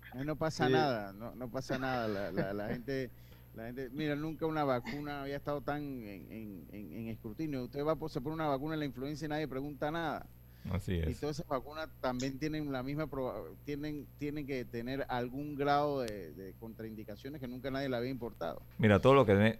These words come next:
Speaker 3: que tenemos hijos y llevamos a nuestros niños desde bebé, nunca le hemos preguntado al pediatra, "¿Qué le pusiste?
Speaker 1: ¿Qué, qué le pusieron?
Speaker 3: De, ¿qué
Speaker 1: Nada.
Speaker 3: tiene? ¿Quién la
Speaker 1: Y,
Speaker 3: hizo?"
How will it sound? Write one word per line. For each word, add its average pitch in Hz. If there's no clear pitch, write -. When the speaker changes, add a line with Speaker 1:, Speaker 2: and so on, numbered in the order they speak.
Speaker 3:
que 98
tenemos 110
hijos 82
y 90
llevamos 92
a 95
nuestros 80
niños 101
desde 92
bebé, 90
nunca 160
le 117
hemos 139
preguntado 117
al 117
pediatra, 110
"¿Qué -
le 147
pusiste? 135
Speaker 1:
¿Qué, 147
qué 156
le 151
pusieron? 127
Speaker 3:
De, 117
¿qué 117
Speaker 1:
Nada. 117
Speaker 3:
tiene? 139
¿Quién 151
la 143
Speaker 1:
Y, 147
Speaker 3:
hizo?" 135